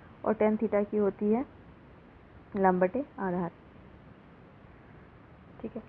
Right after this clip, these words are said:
लंब, <clears throat> तो देखिए sin theta की वैल्यू दी हुई है थ्री बाई फ़ाइव। sin theta की वैल्यू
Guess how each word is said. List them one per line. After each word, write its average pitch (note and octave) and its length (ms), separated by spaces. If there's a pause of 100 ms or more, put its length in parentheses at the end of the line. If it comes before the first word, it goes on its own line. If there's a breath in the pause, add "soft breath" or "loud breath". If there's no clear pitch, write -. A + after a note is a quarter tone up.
(140)
लंब, G3+ 220 (220)
<clears throat> A#3+ 320
तो A3+ 60
देखिए A#3 240
sin A3+ 260
theta G#3+ 240
की A3 60
वैल्यू G3+ 220
दी G#3 140
हुई A3 100
है B3+ 60
थ्री G#3+ 220
बाई F#3 140
फ़ाइव। E3+ 200 (420 loud breath)
sin A#3 180
theta A3+ 220
की A3+ 60
वैल्यू G#3+ 340